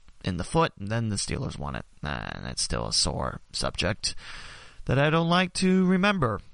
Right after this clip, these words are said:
It's also the last time the Bengals made the playoffs, so there you go.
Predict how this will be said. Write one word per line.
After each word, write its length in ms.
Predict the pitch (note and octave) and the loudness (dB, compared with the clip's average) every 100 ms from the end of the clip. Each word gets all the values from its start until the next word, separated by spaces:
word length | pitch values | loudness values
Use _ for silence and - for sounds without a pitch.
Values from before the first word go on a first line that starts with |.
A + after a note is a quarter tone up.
| - - - - - - - | -20 -20 -20 -20 -20 -8 -4
It's 140 | G#2 | 0
also 240 | B2+ C#3+ - | 0 0 -2
the 80 | |
last 200 | F#2+ G#2+ | -4 0
time 160 | B2 A#2+ | 0 2
the 80 | G#2+ | 2
Bengals 380 | A2 A2+ A#2 A#2+ | 2 2 2 2
made 240 | C#3 B2 | 2 0
the 60 | - | -2
playoffs, 500 | - D#2+ D2 E2 - | -2 -4 -4 -6 -4
so 300 | - F#2 A#2+ - | -2 -2 -6 -8
there 160 | - F#2 | -8 -6
you 100 | F#2 | -4
go. 300 | - C3 | 0 0